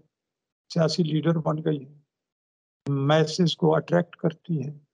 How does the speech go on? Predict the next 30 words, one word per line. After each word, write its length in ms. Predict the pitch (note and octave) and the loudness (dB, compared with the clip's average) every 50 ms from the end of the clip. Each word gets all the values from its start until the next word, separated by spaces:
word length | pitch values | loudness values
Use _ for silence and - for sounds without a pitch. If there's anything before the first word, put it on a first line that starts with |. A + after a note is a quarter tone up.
| _ _ _ _ _ _ _ _ _ _ _ _ _ - | _ _ _ _ _ _ _ _ _ _ _ _ _ 0
और 360 | D3+ D3+ D3+ C#3+ C#3+ F#3 - _ - | 2 4 4 4 2 0 -2 _ -4
अच्छी 280 | E3 - - - G#3 | -2 -2 0 0 0
तरह 220 | G3 - G3 G3 F3 | 0 2 2 2 2
से 160 | E3 - F3+ | 2 0 -4
सियासत 400 | - - F3 E3 D3 - F3 E3 - _ | -2 -2 -2 -2 0 -2 -4 -6 -6 _
को 80 | E3+ | -8
समझती 480 | - - E3+ D#3+ D#3+ D#3+ - _ - E3 | -4 -2 0 2 0 0 -2 _ -10 -10
हैं। 220 | - C3+ D3 C#3+ - _ _ _ _ _ _ _ _ _ _ _ _ _ - | -10 -10 -16 -20 -20 _ _ _ _ _ _ _ _ _ _ _ _ _ 0
हमजा 280 | D3+ D#3 C#3+ F3 F#3+ F#3+ | 0 2 4 4 4 4
शहबाज 560 | F#3+ - G3 F#3+ F3+ E3 E3+ E3+ F3 E3+ D#3 | 2 2 2 2 4 4 4 2 2 0 0
भी 160 | D#3 E3+ E3 | 0 -2 0
बहुत 340 | C#3 C#3 C#3+ D#3+ E3 - _ _ _ _ _ _ _ _ _ _ _ _ _ _ _ - | 0 0 -2 -2 -4 -4 _ _ _ _ _ _ _ _ _ _ _ _ _ _ _ -4
अच्छे, 600 | E3 D#3+ - - - - F#3 F3+ E3+ E3+ E3+ - - _ _ _ _ _ _ _ _ _ _ - | -4 -2 -2 -2 0 2 4 4 4 4 2 0 -4 _ _ _ _ _ _ _ _ _ _ -2
अच्छी 220 | E3 - - F#3+ | 0 2 0 0
तरह 200 | F#3+ G#3 F#3+ F3+ | 2 2 0 0
सियासत 400 | - - F3 E3+ D#3 - F3 E3 - - | 2 0 0 0 0 0 -4 -6 -4 -6
को 80 | F3+ | -6
समझते 460 | - - E3 D#3+ E3 D#3+ - - - | -2 0 2 2 2 0 -2 -6 -6
हैं। 200 | - - C#3+ D3 - _ _ _ _ _ _ _ _ _ _ _ _ _ _ _ _ _ _ | -6 -6 -8 -14 -20 _ _ _ _ _ _ _ _ _ _ _ _ _ _ _ _ _ _
तो 240 | F#3+ F#3 G3 G3+ F#3+ | 2 4 4 4 2
जब 440 | - - A3 A3+ F3+ - - - _ _ | 4 2 2 2 2 -2 -10 -18 _ _
कोई 300 | _ F#3 F#3 F#3 G3 - _ _ _ _ D#3+ | _ 2 2 2 0 -2 _ _ _ _ -2
वो 200 | D#3+ A#3 B3 G#3+ | 2 2 4 4
मौका 500 | G3 G3+ F#3+ F#3+ - E3 D#3+ E3 D#3 C#3+ | 4 4 2 2 2 0 0 2 2 0
आया, 140 | C3+ C3 A#2+ | 0 0 -2
क्योंकि 1120 | A2+ _ _ _ _ _ _ _ _ _ _ _ _ _ _ _ _ E3+ F3+ E3+ A3 F#3+ | -6 _ _ _ _ _ _ _ _ _ _ _ _ _ _ _ _ -2 0 0 0 0
सब 260 | - - A#3+ A#3+ B3 | 2 0 0 0 2
ने 120 | B3 B3+ G3+ | 0 0 2
जाना 280 | F#3+ F#3+ F#3 F#3 G3 | 2 2 2 2 0
है, 220 | F#3+ D3+ - - | 0 -2 -6 -12